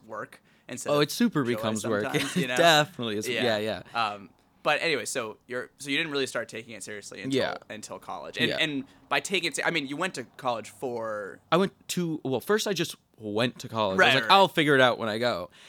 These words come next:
Speaker 2: And
Speaker 1: But
Speaker 2: then
Speaker 1: Leslie, you went to Leslie,
Speaker 2: I
Speaker 1: and
Speaker 2: went
Speaker 1: that's a
Speaker 2: to,
Speaker 1: school
Speaker 2: yeah, I
Speaker 1: known
Speaker 2: went to
Speaker 1: for that stuff, right?
Speaker 2: Um, Leslie bought Art Institute of Boston. So,
Speaker 1: Ah.
Speaker 2: like, they had a partnership with it, so I was like, "Okay, I could dabble in arts and do something else."
Speaker 1: Okay.
Speaker 2: But because everyone's like, "You can't make money
Speaker 1: Right,
Speaker 2: being an artist."
Speaker 1: exactly.
Speaker 2: And I was like, "You're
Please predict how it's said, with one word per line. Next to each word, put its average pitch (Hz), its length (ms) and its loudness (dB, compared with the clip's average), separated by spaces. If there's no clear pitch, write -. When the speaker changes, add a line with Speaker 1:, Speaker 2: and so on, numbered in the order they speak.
Speaker 2:
And 139 100 2
Speaker 1:
But 143 80 6
Speaker 2:
then 139 80 4
Speaker 1:
Leslie, 226 320 6
you 156 120 -4
went 160 80 -2
to 139 80 -6
Leslie, 147 180 2
Speaker 2:
I - 20 4
Speaker 1:
and 175 60 4
Speaker 2:
went 190 120 4
Speaker 1:
that's 175 100 0
a - 40 -4
Speaker 2:
to, 151 40 0
Speaker 1:
school 170 60 4
Speaker 2:
yeah, 135 120 4
I - 20 0
Speaker 1:
known 151 140 4
Speaker 2:
went 160 120 -2
to - 60 -10
Speaker 1:
for 104 40 -12
that 95 240 -12
stuff, - 260 -12
right? 101 240 -8
Speaker 2:
Um, 175 320 0
Leslie 196 800 -2
bought 135 340 2
Art 127 140 2
Institute 110 280 -8
of 101 80 -14
Boston. - 540 -12
So, 151 220 4
Speaker 1:
Ah. 151 40 4
Speaker 2:
like, 139 200 2
they 147 180 4
had 147 240 2
a 147 60 0
partnership 135 520 -4
with 151 140 -6
it, 151 140 -6
so 156 60 -6
I - 20 -6
was 135 60 -6
like, 165 100 -6
"Okay, 160 280 0
I 139 60 0
could 135 160 -6
dabble 131 340 4
in 120 80 0
arts 113 320 0
and 117 120 -4
do 113 100 -2
something 107 360 -8
else." - 200 -10
Speaker 1:
Okay. - 140 -6
Speaker 2:
But 135 220 2
because - 500 -4
everyone's 120 400 2
like, 107 160 0
"You 151 80 0
can't 127 240 -2
make 107 160 -6
money 156 320 0
Speaker 1:
Right, 139 140 2
Speaker 2:
being 123 100 4
an 143 60 2
artist." 120 400 2
Speaker 1:
exactly. 92 160 -4
Speaker 2:
And 123 100 0
I 120 40 0
was 120 120 -4
like, 117 180 -6
"You're 190 420 0